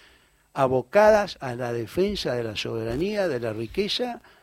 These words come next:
y de la libertad, de la integridad territorial y de la libertad de los argentinos.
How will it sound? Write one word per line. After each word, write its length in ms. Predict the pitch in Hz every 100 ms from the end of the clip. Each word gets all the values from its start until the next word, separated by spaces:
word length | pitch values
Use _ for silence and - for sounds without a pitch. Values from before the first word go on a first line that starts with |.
| _ _
y 180 | - 127
de 120 | 120
la 140 | 117 113
libertad, 720 | 113 113 110 110 - 160 190
de 80 | 165
la 80 | 113
integridad 540 | 113 107 113 117 156
territorial 440 | 151 156 143 196 247
y 40 |
de 120 | 139
la 60 | 117
libertad 380 | 113 110 113 127
de 60 |
los 180 | 120 107
argentinos. 600 | 107 98 95 98 85 82